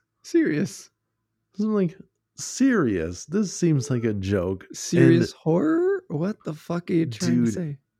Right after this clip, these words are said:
Speaker 2: it is definitely made to be a shitty movie, for sure.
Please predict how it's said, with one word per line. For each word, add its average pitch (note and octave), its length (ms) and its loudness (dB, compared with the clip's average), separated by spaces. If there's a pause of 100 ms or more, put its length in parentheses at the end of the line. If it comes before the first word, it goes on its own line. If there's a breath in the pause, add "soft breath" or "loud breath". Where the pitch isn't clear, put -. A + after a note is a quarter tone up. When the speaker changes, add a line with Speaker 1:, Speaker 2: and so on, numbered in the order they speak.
(160)
Speaker 2:
it C3 180 0
is B2+ 300 -2
definitely A2+ 1120 -2 (600)
made G#2+ 760 -2
to A2+ 140 0
be G#2 260 -2
a E2 140 -8
shitty F#2+ 420 -4
movie, E2 480 -4
for G#2+ 500 -2
sure. D#2 580 -8